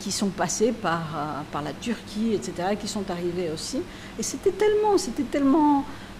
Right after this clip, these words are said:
euh, familier, tu sais,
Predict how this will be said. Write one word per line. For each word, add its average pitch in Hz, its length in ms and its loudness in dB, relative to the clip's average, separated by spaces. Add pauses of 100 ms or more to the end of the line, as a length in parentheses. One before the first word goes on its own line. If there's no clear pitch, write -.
(140)
euh, 202 680 2 (1800)
familier, 339 1040 8 (640)
tu 233 100 -2
sais, 262 280 6